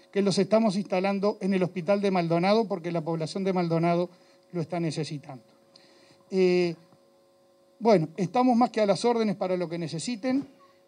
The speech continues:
Eh, la salud es algo urgente y hemos cumplido, y con algunos vecinos que me encontré por ahí, que nos decían, "No nos mientan".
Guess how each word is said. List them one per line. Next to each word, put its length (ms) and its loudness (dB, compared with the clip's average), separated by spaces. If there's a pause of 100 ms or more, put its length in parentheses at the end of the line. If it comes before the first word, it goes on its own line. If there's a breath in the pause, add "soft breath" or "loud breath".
Eh, 520 -2 (720)
la 180 2
salud 260 2
es 120 0
algo 180 0
urgente 640 0 (580 soft breath)
y 300 4 (120)
hemos 260 4
cumplido, 520 2
y 60 2
con 180 0
algunos 320 -2
vecinos 380 -2
que 80 -6
me 100 0
encontré 360 -2
por 180 -2
ahí, 320 -2 (160)
que 100 -6
nos 140 -4
decían, 420 -2
"No 80 0
nos 160 0
mientan". 500 -2